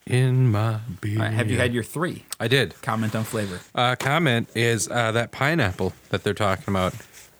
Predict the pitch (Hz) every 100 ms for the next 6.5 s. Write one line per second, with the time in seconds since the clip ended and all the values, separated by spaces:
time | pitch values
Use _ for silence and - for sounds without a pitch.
0 | _ 113 113 135 117 123 123 107 90 90
1 | 92 110 131 151 156 - - _ _ _
2 | _ _ _ _ - - - _ _ _
3 | _ - - 123 - 170 185 160 127 -
4 | - 156 135 - 117 104 95 - - _
5 | _ - 98 90 90 92 87 80 82 82
6 | - - 143 117 110